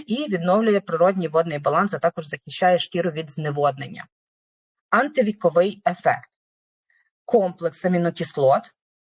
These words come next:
вітаміни А, Е та H сприяють стимуляції синтезу колагену, е, та підвищенню еластичності шкіри, що допомагає забігти-, е, запобігти появі зморшок.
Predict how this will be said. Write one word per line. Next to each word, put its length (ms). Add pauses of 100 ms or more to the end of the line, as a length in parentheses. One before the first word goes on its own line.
(420)
вітаміни 640
А, 280
Е 300
та 260
H 240
сприяють 720
стимуляції 960
синтезу 560
колагену, 720
е, 420 (120)
та 260
підвищенню 640
еластичності 720
шкіри, 500 (360)
що 180
допомагає 540
забігти-, 520
е, 160
запобігти 640
появі 380
зморшок. 500